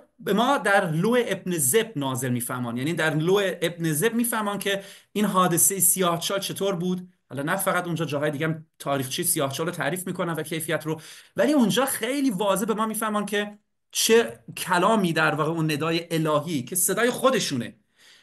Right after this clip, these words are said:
اون صدا در واقع به حسین علی نوری چی گفت، که حسین علی نوری اینجا منظور نمایندگی عالم ناسوتش رو می‌گم، بین حسین علی نوری و بهاءالله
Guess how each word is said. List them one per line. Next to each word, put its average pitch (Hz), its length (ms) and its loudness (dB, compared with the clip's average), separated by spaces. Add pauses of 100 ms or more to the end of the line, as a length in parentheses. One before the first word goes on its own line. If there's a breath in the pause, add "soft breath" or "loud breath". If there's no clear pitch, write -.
(140)
اون 247 160 4
صدا 240 540 6
در 196 240 2
واقع 180 220 0
به 196 120 -2 (100)
حسین 190 360 2
علی 180 220 0
نوری 185 220 0
چی - 220 -2
گفت، 135 240 -8
که 160 60 -10
حسین 160 320 -2
علی 160 200 0
نوری 160 180 0
اینجا 233 160 0
منظور 214 600 0 (300 soft breath)
نمایندگی 180 840 2
عالم 170 440 0
ناسوتش 170 580 -2
رو 190 60 -6
می‌گم، 180 220 -2
بین 170 220 -2
حسین 160 360 -2
علی 156 240 0
نوری 151 260 -2
و 147 100 -2
بهاءالله 156 520 0